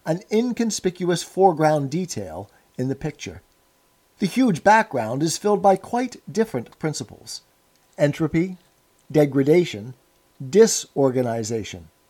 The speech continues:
Everything suggests that organic life is going to be a very short and unimportant episode in the history of the universe.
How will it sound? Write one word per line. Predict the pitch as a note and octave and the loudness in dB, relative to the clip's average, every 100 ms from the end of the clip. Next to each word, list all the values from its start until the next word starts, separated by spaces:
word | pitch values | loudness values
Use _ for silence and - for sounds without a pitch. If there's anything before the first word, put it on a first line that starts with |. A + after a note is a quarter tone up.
| _ _ _ _ _ _ _ - - - | _ _ _ _ _ _ _ -20 -8 4
Everything | A3+ C#4 B3 A#3 | 4 4 2 -2
suggests | - F3+ D3 F#3 C3+ - | 0 0 4 4 4 0
that | F3 E3+ | -2 0
organic | E3+ D#3+ E3+ F#3 F3+ D3 | 0 2 2 2 0 2
life | E3 C#3+ B2+ | 4 4 2
is | D3+ | -4
going | E3 F3+ F#3 | -2 -2 -2
to | D3+ | 0
be | E3 | 2
a | D#3 | 2
very | C#3+ F3 F#3 | 0 -2 -2
short | D#3 - G3 D3+ C3 - _ _ | -2 -6 -4 -2 -4 -12 _ _
and | E3+ G3 F#3 - | 2 2 0 -4
unimportant | F#3+ A3 A3 E3 E3 D3+ C3+ | 0 2 2 0 -4 -4 -6
episode | F#3+ E3 D#3+ C3 B2+ C3 | -6 -4 -6 -6 -2 -2
in | C#3 | -2
the | C#3 | -4
history | E3+ F3 - G#2+ A#2+ - _ | -6 -8 -10 -10 -10 -12 _
of | - D#3 | -10 -4
the | |
universe. | F3+ F#3+ B2 G2+ - - | 0 0 -2 -8 -10 -14